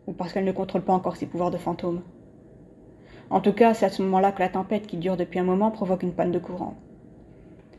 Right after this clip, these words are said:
Ce qui terrifie Piper encore plus, au point qu'elle veut juste figer le camp. Prue essaie de la rassurer, lui dire c'est normal, tout va bien. Ce qui n'aide pas parce que selon Piper, la personne qui dit ça dans les films d'horreur est la première à mourir.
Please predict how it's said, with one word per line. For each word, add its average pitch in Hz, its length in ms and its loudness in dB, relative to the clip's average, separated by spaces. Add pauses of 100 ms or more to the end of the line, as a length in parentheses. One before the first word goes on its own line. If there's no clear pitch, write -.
(400)
Ce - 120 2
qui 220 200 0
terrifie 240 360 6
Piper 202 300 0
encore 185 340 -4
plus, - 460 -2
au 240 80 2
point 302 160 2
qu'elle 247 140 4
veut 202 100 4
juste 262 320 2
figer 233 220 -2
le - 80 -10
camp. - 120 -10 (1400)
Prue 339 160 8
essaie 277 180 6
de 208 60 6
la 185 80 6
rassurer, 175 480 -4 (240)
lui 170 60 -8
dire 175 180 -8
c'est - 120 -10
normal, 175 640 0
tout - 80 -10
va 185 160 2
bien. - 460 -2 (760)
Ce - 300 0
qui 262 140 6
n'aide 226 200 6
pas 254 140 2
parce 226 160 -4
que 202 80 -6
selon 196 220 -2
Piper, 208 460 2
la 202 100 0
personne 202 320 0
qui 196 100 -4
dit 208 80 -6
ça 202 200 0
dans 175 100 2
les 175 80 -4
films 214 180 2
d'horreur 185 400 2
est 196 40 -2
la 170 100 0
première 220 320 0
à 208 40 0
mourir. 180 380 -2